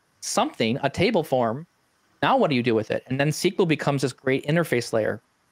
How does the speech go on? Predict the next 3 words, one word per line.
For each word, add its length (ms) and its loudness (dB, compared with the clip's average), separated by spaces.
transforming, 800 0
merging, 600 2
blending. 540 2